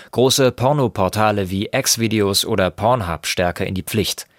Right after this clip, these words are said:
Sie müssen Darstellungen sexueller Gewalt unverzüglich löschen und gegen Inhalte vorgehen, die ohne Einverständnis der dargestellten Person hochgeladen wurden.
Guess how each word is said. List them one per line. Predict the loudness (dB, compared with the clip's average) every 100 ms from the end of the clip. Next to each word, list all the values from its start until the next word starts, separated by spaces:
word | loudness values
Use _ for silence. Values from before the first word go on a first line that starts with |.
| _ _ _ _ _
Sie | 0
müssen | 2 4 4 4
Darstellungen | 2 2 0 -2 -2
sexueller | 0 0 0 0 2
Gewalt | 2 2 2 0
unverzüglich | -2 -4 -2 -2 -2 -4 -4 -4
löschen | 2 2 2 -4 -6 -12 -12 -4
und | -2
gegen | 2 0 0
Inhalte | -2 0 0 0 -2
vorgehen, | -2 0 2 0 -2 -2
die | -2 -2
ohne | 0 2 2
Einverständnis | 0 -4 -4 -2 -2 -2 -2
der | 0 2
dargestellten | 0 0 -2 -4 -4
Person | -2 0 0 0
hochgeladen | -2 -4 -4 -2 -4 -4
wurden. | -6 -6 -8